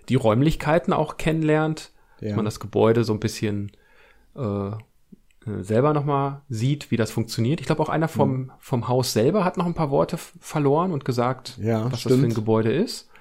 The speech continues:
Speaker 2: Genau.
Speaker 1: Mm, und dann ging es erstmal los mit den parallelen, ähm, Workshops.
Speaker 2: Workshops, genau.
Speaker 1: Und
Speaker 2: Ja.
Speaker 1: da hat man dann,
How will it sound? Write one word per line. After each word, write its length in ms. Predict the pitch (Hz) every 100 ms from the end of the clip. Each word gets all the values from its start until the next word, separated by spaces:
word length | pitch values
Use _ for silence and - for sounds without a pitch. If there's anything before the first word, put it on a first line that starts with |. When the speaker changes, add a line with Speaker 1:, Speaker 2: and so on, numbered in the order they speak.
| - - -
Speaker 2:
Genau. 280 | 208 98 101 - - - - _ -
Speaker 1:
Mm, 600 | 135 139 143 143 143 139 - _ _ _
und 520 | 117 120 120 123 120
dann 360 | - 110 139 151
ging 200 | 131 127
es 100 | 127
erstmal 400 | - 120 - 120
los 300 | 113 117 117
mit 200 | 120 113
den 360 | 117 110 110 - - _ _ _ -
parallelen, 960 | 117 107 107 110 113 113 113 113 117 - _ _ _ _
ähm, 480 | - 104 104 104 101 - _
Workshops. 560 | 117 107 113 - 101 101
Speaker 2:
Workshops, 460 | - 101 - -
genau. 300 | - 98 85 - - _ _ - - _ - _ _ _ _ _ - _
Speaker 1:
Und 200 | - 101
Speaker 2:
Ja. 60 | 101
Speaker 1:
da 60 | 101
hat 140 | 107
man 120 | 110
dann, 360 | 104 107 107 101